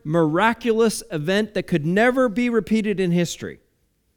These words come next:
It was prophesied that he would be born of a virgin. So it was actually the fulfillment of Old Testament scripture. Secondly, Jesus never sinned. Jesus was the only person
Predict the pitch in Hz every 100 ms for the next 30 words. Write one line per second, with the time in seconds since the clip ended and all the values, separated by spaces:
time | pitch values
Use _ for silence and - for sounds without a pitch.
0 | _ _ _ _ _ _ _ _ _ -
1 | 254 262 - 302 349 - 330 - 185 180
2 | 185 175 190 156 156 147 156 135 123 117
3 | 107 92 82 - _ _ _ _ 233 254
4 | 226 302 - 311 247 - 196 - 262 254
5 | 185 175 190 185 185 175 170 160 - 196
6 | - 110 - _ _ _ _ _ - 277
7 | 302 269 151 131 135 160 - _ _ _
8 | _ _ _ 208 233 208 175 165 151 -
9 | 143 131 98 82 _ _ _ _ _ _
10 | _ _ _ _ 269 370 392 370 339 208
11 | 247 - 247 294 302 - 220 - - 87